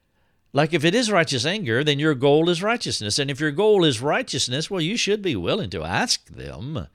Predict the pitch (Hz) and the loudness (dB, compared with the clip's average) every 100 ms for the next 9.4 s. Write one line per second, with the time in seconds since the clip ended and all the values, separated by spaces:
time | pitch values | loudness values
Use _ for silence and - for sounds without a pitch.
0 | _ _ _ _ _ _ _ 120 123 127 | _ _ _ _ _ _ _ -2 2 4
1 | 117 120 151 143 113 113 131 151 156 - | 4 0 -4 -4 0 0 0 -4 -6 -4
2 | 90 101 104 151 - 156 120 95 90 127 | 2 2 2 -2 -2 -4 -2 -4 -2 -4
3 | 156 143 98 113 - 175 180 175 139 98 | -2 0 -2 -2 -6 -6 -6 -6 -8 -8
4 | 90 87 87 - - - 180 220 185 233 | -6 -6 -6 -12 -14 -2 0 0 -4 -6
5 | 262 - 151 131 110 98 - 95 - 67 | -6 -6 -6 -6 -6 -10 -8 -8 -8 -12
6 | 90 139 98 _ 107 110 123 139 - 117 | -12 -14 -18 _ -10 -2 0 -2 -4 -6
7 | - 127 117 - 110 98 _ 143 143 143 | -4 -4 -4 -4 -6 -6 _ -4 -2 -2
8 | 110 101 104 90 82 - 82 71 - 85 | -2 -2 0 0 -2 -6 -8 -8 -10 -8
9 | 104 147 87 | -8 -8 -10